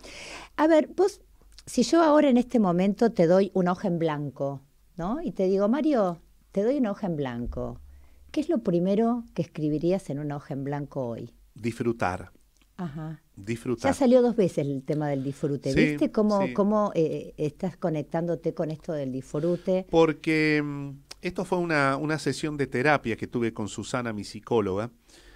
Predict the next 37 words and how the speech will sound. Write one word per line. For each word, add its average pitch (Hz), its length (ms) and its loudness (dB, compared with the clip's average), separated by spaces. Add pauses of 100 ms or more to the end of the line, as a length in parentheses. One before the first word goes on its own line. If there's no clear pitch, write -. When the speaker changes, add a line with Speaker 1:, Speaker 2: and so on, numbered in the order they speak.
(240)
Speaker 2:
Yo 165 260 0
tengo 185 320 0
la 156 140 4
suerte 175 480 2
de 127 220 0
que 123 440 0 (800)
todo 175 220 0
lo 170 120 2
que 143 120 -2
me 135 120 2
había 156 300 2
planteado 147 640 2
que - 160 -4
quería 147 380 0
que 127 100 -4
me 104 100 -2
pasara 131 380 -4
en 127 120 -4
la 110 100 0
vida, 143 240 -2
me 117 120 -4
pasó. - 440 -4 (800)
¿Sí? 135 300 -8
Yo 120 200 -4
me 131 80 0
hice 131 180 -4
un 120 60 -2
mapa 135 380 0
de 120 100 2
la 110 140 2
vida 139 260 2
en 123 80 2
el 107 140 0
año 117 200 0
noventa 101 380 -2
y 135 140 2
ocho. 156 340 2